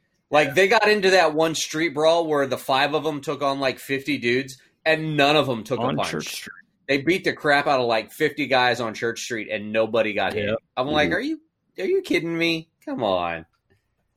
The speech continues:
Speaker 3: Yeah, the, and, and the other thing you pointed out, which was interesting, is both of the, there was two, there was, like, almost like a mini boss battle and then a final boss battle, which would be the, the,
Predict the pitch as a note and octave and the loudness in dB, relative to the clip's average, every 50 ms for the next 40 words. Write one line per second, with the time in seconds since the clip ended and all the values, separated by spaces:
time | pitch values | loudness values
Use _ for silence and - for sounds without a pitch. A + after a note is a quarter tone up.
0 | _ _ _ _ - _ _ _ _ _ _ _ _ _ _ _ _ - - - | _ _ _ _ -20 _ _ _ _ _ _ _ _ _ _ _ _ -20 -20 -20
1 | - - - - - G#2+ A2 A2 A2+ A2+ - G#2+ A2+ A#2+ A#2 A#2 A#2+ A#2 A#2 A2+ | -20 -18 -6 0 2 2 4 4 4 2 2 2 4 6 6 6 6 6 4 0
2 | - - - - - - - _ - _ _ _ _ _ _ _ _ - A2+ A#2 | -4 -16 -20 -20 -20 -20 -20 _ -20 _ _ _ _ _ _ _ _ -2 0 0
3 | A#2+ A#2 - - - A#2 A#2+ A#2 A#2+ A#2 G#2+ G#2 A#2 A#2+ D3 C#3+ A#2+ - G2 F2+ | 0 -2 -4 -6 -4 -2 0 0 0 -2 0 2 4 6 6 6 4 4 0 0
4 | F2+ - G#2 F#2+ F2 F2 F2 F2 E2 F2 - - F2 E2+ - - - F2 - - | 0 0 -2 0 0 2 0 0 -2 -4 -8 -8 -12 -12 -10 -10 -10 -10 -8 -4
5 | - A#2 F#2+ - F#2+ F#2 F#2 E2+ E2+ - F#2 F#2 - G2+ G2+ B2 - - A2 F#2+ | -4 -4 -4 -4 -4 -4 -4 -4 -4 -6 -8 -2 2 4 4 4 4 2 0 4
6 | G#2 G2+ G2 F2+ F2 F#2 - G#2 G2+ G2 F#2 - - - D3 B2 A2 C3 B2+ B2+ | 4 6 6 6 4 4 2 2 2 2 0 -2 -4 -2 -2 0 0 0 0 2
7 | - C3+ A#2+ - - - B2 C3 D3+ D3 - B2 A2+ F#2+ F#2 F2 F2+ F#2 G2 G#2+ | 4 2 2 2 0 0 0 2 2 2 2 0 0 0 0 0 0 2 2 2
8 | G2+ A2 A2 A#2 A2+ - - G#2+ A2 A2 A2 G#2+ G#2+ - - F2 F2 E2 E2 E2 | 4 4 2 2 2 0 -2 -2 0 2 2 0 0 -2 -4 -6 -6 -6 -6 -6
9 | - E2 E2+ - - F2 E2+ F2+ F#2+ G#2+ - G#2+ A#2 B2+ - - B2+ B2+ C3 D3+ | -4 -6 -6 -4 -4 -4 -2 -2 -2 -2 0 0 -2 -2 -2 -2 0 2 2 0
10 | C#3+ - - _ _ _ _ _ _ _ _ _ - F#2 - - D#2+ F2 F2 E2+ | 0 -2 -6 _ _ _ _ _ _ _ _ _ -12 -10 -8 -8 -6 -6 -6 -6
11 | E2+ E2+ F2 E2+ E2 D#2+ - _ _ _ _ _ _ _ - D#2 D#2 D2+ | -6 -8 -6 -6 -8 -8 -12 _ _ _ _ _ _ _ -12 -10 -10 -10